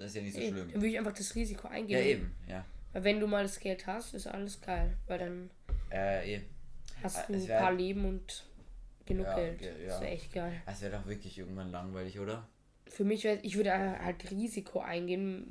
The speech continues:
Speaker 2: wie ich grad schon gesagt hab, bei diesen Sachen, aber ich würd, glaub ich, einfach nach einer Zeit einfach keinen Bock mehr drauf haben.
Speaker 1: Ich meine, das ist ja wie bei unendlichen Leben. Also gibt's ja auch immer, man will unendlich leben und nicht sterben und so. Aber das wär ja total dumm, weil dann wär alles, was du machst, so egal.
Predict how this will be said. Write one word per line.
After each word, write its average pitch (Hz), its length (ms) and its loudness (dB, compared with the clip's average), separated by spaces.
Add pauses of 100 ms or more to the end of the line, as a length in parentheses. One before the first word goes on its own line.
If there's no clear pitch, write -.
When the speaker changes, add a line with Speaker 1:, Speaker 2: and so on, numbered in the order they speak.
Speaker 2:
wie 190 120 2
ich - 240 -2
grad - 240 -2
schon 190 120 0
gesagt 180 240 -2
hab, 190 100 -2
bei - 80 -8
diesen 180 260 0
Sachen, 190 280 0
aber 175 240 2 (600)
ich - 180 -10
würd, 190 240 4
glaub 180 240 2
ich, - 260 -2 (160)
einfach 175 460 0 (100)
nach 170 120 -8
einer 180 120 2
Zeit 175 220 -4
einfach 170 180 -8
keinen 170 160 -6
Bock 190 200 -2
mehr 185 80 0
drauf 156 260 -4
haben. 160 140 -4 (340)
Speaker 1:
Ich - 60 -18
meine, 117 120 0
das 113 80 -8
ist 120 60 0
ja 110 80 -2
wie 117 40 0
bei 104 320 4
unendlichen 104 640 -4
Leben. 90 540 -6 (160)
Also 92 280 -4
gibt's 95 160 -6
ja 92 100 -2
auch 101 100 0
immer, 101 240 -2
man 95 180 -4
will 98 140 -2
unendlich 92 440 -6
leben 98 340 -4
und 90 200 -6
nicht 90 180 -8
sterben 92 280 -6
und 92 100 -6
so. 95 120 -6
Aber 101 160 -6 (540)
das 92 100 -8
wär 98 80 0
ja 95 160 2
total - 420 -4
dumm, 107 300 -2
weil 92 100 0
dann 90 160 -4
wär - 140 2
alles, 101 240 0
was 101 180 -6
du 98 60 -6
machst, 98 380 -6
so 92 140 -4
egal. 92 540 2